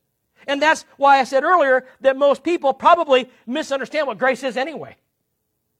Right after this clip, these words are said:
If there's not a change in them, they don't desire for change. If they don't feel a certain amount of remorse and sorrow for what they've done. Now, I've, you know, don't you just hate it when you tell a kid, "Hey, tell, tell them you're sorry,"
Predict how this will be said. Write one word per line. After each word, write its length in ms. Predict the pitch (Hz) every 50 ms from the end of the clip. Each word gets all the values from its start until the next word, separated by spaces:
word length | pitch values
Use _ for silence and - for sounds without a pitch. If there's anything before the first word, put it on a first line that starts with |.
| _ _ _ _ _ _ _ _ _ _ _ _ _ _
If 120 | - 214 220
there's 160 | 233 220 185
not 140 | 226 254 233
a 40 | 220
change 360 | - - 262 262 269 277 190
in 80 | 175
them, 80 | 131 127
they 100 | 175 226
don't 180 | 240 226 233 202
desire 340 | 190 180 220 226 220 220
for 100 | 208 -
change. 340 | 196 - 247 262 226 151 _ _ _ _
If 100 | 214 196
they 80 | 233 247
don't 180 | 262 254 254
feel 220 | - 269 254 240 247 _ _
a 80 | - 226
certain 220 | - 262 269 262
amount 180 | 233 240 262 247
of 60 | 220
remorse 460 | 220 220 214 220 254 277 262 - -
and 100 | - 220
sorrow 460 | - - 254 254 277 302 277 - - - _ _
for 100 | _ 226
what 140 | 208 214 202
they've 140 | - 196 180
done. 240 | 202 240 262 - 113 _ _ _ _ _ _ _ _ _ _ _ _ _ _ _ _ _ _ _ _ _ _ _ -
Now, 80 | 180
I've, 200 | 196 247 277 269 _ _ _
you 120 | - 262
know, 200 | 262 226 214 - _ _ _ _ _
don't 220 | - 202 277 311 311
you 60 | 302
just 160 | 277 269 240 170
hate 180 | 214 233 247
it 160 | 269 285 - _ _ _
when 120 | - 226
you 100 | 247 247
tell 220 | 247 254 247 262 247
a 60 | 220
kid, 260 | - 240 240 240 233
"Hey, 260 | - 214 240 185 - _ _ _
tell, 220 | - 226 254 240
tell 240 | 247 _ - 247 254
them 80 | 247 226
you're 100 | 220 190
sorry," 340 | - 226 233 214 175 143